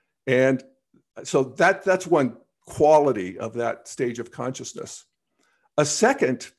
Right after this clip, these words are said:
is that it has an increased sensitivity to the victims of, uh, of modernity and the earlier stages, actually. And very much so in the case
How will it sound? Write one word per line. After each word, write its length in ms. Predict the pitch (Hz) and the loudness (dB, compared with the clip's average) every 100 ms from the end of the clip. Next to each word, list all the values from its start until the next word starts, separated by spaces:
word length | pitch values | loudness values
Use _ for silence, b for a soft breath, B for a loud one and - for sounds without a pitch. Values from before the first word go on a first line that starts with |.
| - | -6
is 280 | - 147 143 | 0 2 2
that 280 | 147 143 147 147 | 4 4 2 -2
it 120 | 156 | 2
has 240 | 175 170 | 2 2
an 120 | 156 | 2
increased 720 | 147 143 - - 233 269 - - | 0 -2 -6 -8 -6 -6 -6 -6
sensitivity 1120 | - 196 185 185 - - 151 131 - - - _ _ _ _ _ - | -2 0 0 0 -6 -2 -2 -2 -6 -8 -14 _ _ _ _ _ -4
to 300 | - 147 139 | 4 4 4
the 160 | 139 | 2
victims 880 | 127 107 165 - 131 - 92 - - _ _ _ _ - | 2 0 -2 0 -2 -2 -10 -12 -12 _ _ _ _ 0
of, 680 | 131 120 123 120 113 - - _ - | 4 6 6 2 -2 -16 -20 _ -6
uh, 280 | 120 120 123 123 | -2 0 -2 -2
of 260 | 135 131 - 127 | -4 -4 -10 -20
modernity 680 | 135 147 139 135 147 147 147 | -6 -2 2 4 4 2 4
and 140 | 143 | 4
the 80 | 143 | 4
earlier 320 | 156 156 147 | 2 0 0
stages, 500 | 143 - 220 - 117 | -2 -2 -2 -2 -2
actually. 540 | 113 95 - - 151 170 b b b b b _ | -4 -6 -8 -10 -10 -12 b b b b b _
And 360 | 151 147 147 147 143 135 - - - | 0 2 2 0 -4 -16 -14 -14 2
very 220 | 165 196 | 6 8
much 280 | 202 190 - | 8 4 2
so 320 | - 156 156 | 6 8 8
in 180 | 156 147 | 6 2
the 80 | 147 | 0
case 400 | - 151 143 | 0 -2 -2